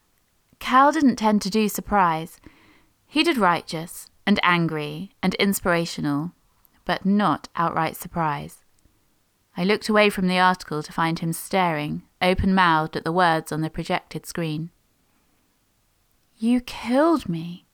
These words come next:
I said, quietly and a little pathetically. "No, I didn't,"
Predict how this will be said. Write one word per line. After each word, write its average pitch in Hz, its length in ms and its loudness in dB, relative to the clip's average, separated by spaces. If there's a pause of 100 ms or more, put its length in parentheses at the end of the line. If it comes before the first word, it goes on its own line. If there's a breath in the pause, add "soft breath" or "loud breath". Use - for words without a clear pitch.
(600)
I 170 80 -4
said, 165 440 -12 (680)
quietly 143 560 -2
and 151 160 -4
a 156 40 -8
little 170 260 -10
pathetically. - 680 -12 (1200)
"No, 208 240 4
I 151 100 2
didn't," 135 440 -6